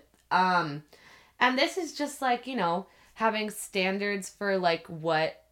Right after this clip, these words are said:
your type is and what you're looking for in someone. You need to have that someone established because, like I said, you're going to end up, you know, just dating whoever. And then the line blurs between casual dating and seriously dating if you do that,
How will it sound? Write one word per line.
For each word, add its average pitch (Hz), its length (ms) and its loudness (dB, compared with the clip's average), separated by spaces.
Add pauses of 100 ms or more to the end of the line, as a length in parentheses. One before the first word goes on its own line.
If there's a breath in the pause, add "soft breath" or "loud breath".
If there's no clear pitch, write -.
(300)
your 175 340 0
type 214 400 -4
is 131 380 -4 (140)
and 156 360 -2
what 156 220 -2
you're 160 160 -4
looking 170 440 -4
for 147 280 -4
in 139 160 -6
someone. 139 540 -4
You 165 120 -4
need 180 300 -4
to 220 60 -8
have 180 320 2
that 175 240 2
someone 165 380 -4
established 180 880 -4 (340 loud breath)
because, 196 260 -2
like 190 200 0
I 196 60 0
said, 190 240 -2
you're 175 120 -2
going 196 280 -4
to - 160 -8
end 165 180 -4
up, - 280 0 (400)
you 175 140 -6
know, 151 220 -2 (380)
just 170 520 -4 (320)
dating 170 380 -2
whoever. 139 680 -2 (340 loud breath)
And 202 240 2
then 233 200 4
the 220 80 4
line 196 480 2
blurs 185 340 0
between 175 420 -6
casual 165 520 0
dating 175 340 -4
and 160 100 -4
seriously 160 640 -4
dating 185 320 -2
if 208 160 -8
you 220 140 -6
do 226 180 -4
that, 247 340 2